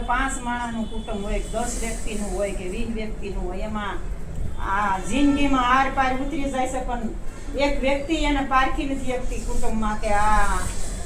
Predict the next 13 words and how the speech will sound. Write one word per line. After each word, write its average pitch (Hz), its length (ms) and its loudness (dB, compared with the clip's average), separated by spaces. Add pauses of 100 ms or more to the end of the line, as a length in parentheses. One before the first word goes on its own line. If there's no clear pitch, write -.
(140)
આ 202 120 2 (120)
સંત 254 260 2
આત્મા 220 500 2
છે, 208 60 2
એવું 208 400 2
કોઈ 214 220 0
એક, - 360 -4
એક 247 240 4
વ્યક્તિ 247 400 6
એને 240 140 0
પારખી 226 440 2
નથી 202 260 6
શકતી. 185 280 4